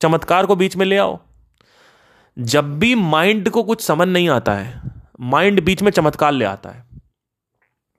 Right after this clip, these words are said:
जैसे आपका एग्जाम आप दे रहे हो ना, आईएएस का एग्जाम, बार बार आप एग्जाम दे रहे हो, आईएएस में नहीं हो रहा है आपका,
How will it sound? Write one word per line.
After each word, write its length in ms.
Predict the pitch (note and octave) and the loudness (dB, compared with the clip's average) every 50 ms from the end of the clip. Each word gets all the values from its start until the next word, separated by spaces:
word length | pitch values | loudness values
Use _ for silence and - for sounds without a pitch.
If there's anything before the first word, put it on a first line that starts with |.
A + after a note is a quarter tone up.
| _ _ _ _ _ _ _ _ _ _ - | _ _ _ _ _ _ _ _ _ _ -2
जैसे 200 | B2 B2+ A#2+ D3+ | -2 0 2 4
आपका 260 | D3 C#3+ C#3 - - D3+ | 4 4 2 2 0 0
एग्जाम 380 | C#3 A#2+ A#2 C3 C3 C#3+ C#3+ | 0 0 0 2 2 2 2
आप 160 | C#3+ C3+ A#2 | 2 0 0
दे 140 | A#2 A#2+ A#2+ | 0 0 0
रहे 80 | A#2+ B2+ | 0 0
हो 60 | D#3 | -2
ना, 120 | G3 G#3 | -2 -2
आईएएस 400 | - - A2 A#2 B2 C3 C3+ B2+ | 0 0 2 2 2 0 -2 -2
का 80 | - C3 | -2 -4
एग्जाम, 380 | A#2 A2 A2+ - A2 G2+ G2+ G#2+ - _ _ _ _ _ _ _ _ _ _ _ _ _ _ _ _ - | -4 -4 -4 -6 -8 -8 -8 -10 -16 _ _ _ _ _ _ _ _ _ _ _ _ _ _ _ _ -4
बार 260 | A2+ B2 B2+ C#3 C#3 | 0 2 2 2 2
बार 160 | C#3 D3+ D3 | 2 2 2
आप 100 | D3+ C#3 | 2 0
एग्जाम 340 | C#3 C3 C3 C#3 C#3 C#3+ C#3+ | -2 -2 -2 0 0 0 0
दे 120 | C#3+ D3 | 0 0
रहे 100 | D3+ D#3+ | 2 0
हो, 60 | D3 | 0
आईएएस 320 | - C3 B2+ C3+ C#3+ C3 - | 0 0 0 -2 -2 -4 -4
में 80 | C#3+ | -6
नहीं 160 | C3+ C3+ C3+ B2+ | -6 -4 -2 -2
हो 120 | A2 G2+ | -2 -2
रहा 100 | G2+ G2 | -4 -4
है 40 | G2 | -6
आपका, 440 | G2 - - - - - - _ | -8 -12 -16 -20 -20 -20 -20 _